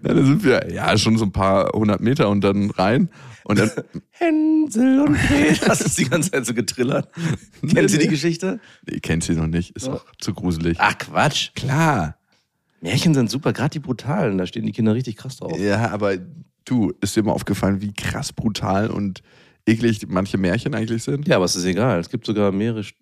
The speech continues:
Speaker 2: nicht mehrere, es gibt aber Studien.
Speaker 1: Eine Studie, wow.
Speaker 2: Es
Speaker 1: Die
Speaker 2: gibt
Speaker 1: das
Speaker 2: eine Studie dazu, die auch sagt, dass es, aber man muss mal, also Märchen, egal. Hänsel und Gretel hast du nicht getrillert.
Speaker 1: Genau. Und dann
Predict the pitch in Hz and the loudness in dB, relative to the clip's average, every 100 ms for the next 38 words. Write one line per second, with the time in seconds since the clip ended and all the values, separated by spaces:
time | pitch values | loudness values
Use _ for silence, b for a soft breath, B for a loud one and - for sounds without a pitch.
0 | - - 120 95 107 123 117 113 - 104 | -14 -6 0 4 4 2 -2 -4 -2 -2
1 | 98 B B B - 107 127 107 - 104 | -2 B B B 0 4 4 2 0 -2
2 | 98 98 92 85 87 85 117 110 147 180 | 0 0 2 2 0 0 0 2 4 2
3 | 160 147 131 120 131 113 107 98 98 104 | 2 2 2 0 -2 0 0 -2 -4 -6
4 | 107 98 98 - _ b b - 147 175 | -8 -12 -12 -16 _ b b 0 2 2
5 | - 123 107 - 107 107 123 131 - 117 | 2 0 0 -2 -4 0 0 -2 -6 -6
6 | 76 151 _ _ _ _ b b 120 110 | -8 -10 _ _ _ _ b b 0 2
7 | 104 92 90 87 82 - - - _ b | 0 -2 -4 -6 -10 -12 -14 -16 _ b
8 | b _ _ b b b - 71 73 - | b _ _ b b b -6 -4 -4 -6
9 | - - _ - b b b b b 120 | -14 -20 _ -20 b b b b b 2
10 | 113 113 143 180 - | 4 4 2 -2 -6